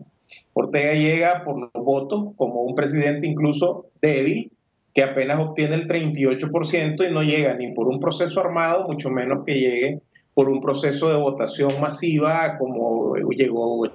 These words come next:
Chávez. Entonces, eh, la sostenibilidad de un modelo autoritario construido bajo el aura de los inicios y de los auges de una revolución, Ortega no las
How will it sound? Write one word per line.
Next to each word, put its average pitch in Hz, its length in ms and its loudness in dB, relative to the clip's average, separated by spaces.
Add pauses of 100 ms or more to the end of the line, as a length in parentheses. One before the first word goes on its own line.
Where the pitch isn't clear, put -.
Chávez. - 380 -4 (480)
Entonces, 160 420 2 (100)
eh, 156 260 -2
la 156 140 4
sostenibilidad 156 960 2
de 139 80 2
un 139 160 0
modelo 165 300 2
autoritario 156 680 0
construido 147 680 0
bajo 120 260 -2
el - 340 -6 (100)
aura 143 640 0 (360)
de 131 140 2
los 123 260 -2
inicios 143 560 2
y 139 80 2
de 120 100 2
los 113 160 0
auges 147 400 0
de 120 80 0
una 135 240 2
revolución, 147 720 0
Ortega 143 380 0
no 139 120 -2
las 127 160 -4